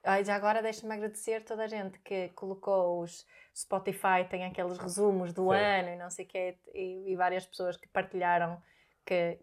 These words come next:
Speaker 1: que o, o Inspiração para uma Vida
Speaker 2: Aparece
Speaker 1: Mágica
Speaker 2: no top,
Speaker 1: aparece no
Speaker 2: aparece
Speaker 1: seu
Speaker 2: no
Speaker 1: top
Speaker 2: top
Speaker 1: e
Speaker 2: de
Speaker 1: partilham. Para
Speaker 2: Sim.
Speaker 1: nós, claro, é muito,
Speaker 2: Sim.
Speaker 1: é muito bom ver isto.
Speaker 2: Sim.
Speaker 1: Portanto, obrigada a quem,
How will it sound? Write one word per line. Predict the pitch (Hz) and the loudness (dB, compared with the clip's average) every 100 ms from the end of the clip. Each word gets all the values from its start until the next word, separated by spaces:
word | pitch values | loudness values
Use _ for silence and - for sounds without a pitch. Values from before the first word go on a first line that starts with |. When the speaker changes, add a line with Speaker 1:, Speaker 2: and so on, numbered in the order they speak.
| - | -4
Speaker 1:
que | 185 | 0
o, | 170 165 165 180 | 0 0 -2 -2
o | |
Inspiração | 190 190 185 180 180 | -4 -4 -4 -4 -4
para | 175 175 | -4 -6
uma | 170 170 | -4 -4
Vida | 175 170 | -4 -2
Speaker 2:
Aparece | - 123 120 180 | 2 4 4 4
Speaker 1:
Mágica | 120 120 | 4 4
Speaker 2:
no | |
top, | - 110 | 6 6
Speaker 1:
aparece | 196 190 185 180 | 6 6 4 4
no | - | 4
Speaker 2:
aparece | 240 | 4
Speaker 1:
seu | - 185 | 4 2
Speaker 2:
no | 190 | 4
Speaker 1:
top | 208 214 | 8 8
Speaker 2:
top | 214 | 6
Speaker 1:
e | 202 | -4
Speaker 2:
de | |
Speaker 1:
partilham. | 196 - - 202 202 208 226 _ | -8 -10 -6 -8 -8 -14 -20 _
Para | 202 190 | -2 -2
Speaker 2:
Sim. | 185 | -4
Speaker 1:
nós, | 175 175 - | -8 -8 -10
claro, | - 175 180 | -10 -8 -8
é | 185 | -10
muito, | 180 180 180 _ - | -14 -14 -18 _ -8
Speaker 2:
Sim. | 131 127 | -6 -6
Speaker 1:
é | 185 | -8
muito | 190 185 185 | -6 -6 -4
bom | 180 180 | -4 -4
ver | 180 180 | -8 -16
isto. | 190 _ _ _ | -18 _ _ _
Speaker 2:
Sim. | - - 95 104 | -12 -8 -8 -10
Speaker 1:
Portanto, | - 170 175 170 | -16 -8 -6 -6
obrigada | 180 175 190 185 190 185 | -6 -2 0 2 0 -4
a | |
quem, | 185 185 180 | -12 -16 -20